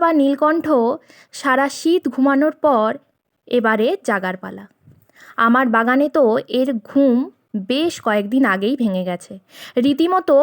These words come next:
ফুল দিতেও শুরু করে দিয়েছে। তা তো আর এমনি এমনি হয়নি, কিছু টিপস প্রয়োগ করেছি সময় মতো, আর তার রেজাল্ট আপনাদের সামনেই। অপরাজিতা গাছের কিছু সমস্যা দেখা যায়, যেমন এর পাতা পুরোপুরি হলুদ হয়ে যাওয়া,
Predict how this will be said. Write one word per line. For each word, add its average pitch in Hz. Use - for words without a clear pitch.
ফুল 302
দিতেও 349
শুরু 247
করে 185
দিয়েছে। -
তা 185
তো 220
আর 269
এমনি 214
এমনি 262
হয়নি, 320
কিছু 294
টিপস 349
প্রয়োগ 302
করেছি 226
সময় 196
মতো, 185
আর 247
তার 277
রেজাল্ট 262
আপনাদের 202
সামনেই। 175
অপরাজিতা 339
গাছের 294
কিছু 294
সমস্যা 269
দেখা 190
যায়, 185
যেমন 262
এর 294
পাতা 233
পুরোপুরি 311
হলুদ 262
হয়ে 302
যাওয়া, 277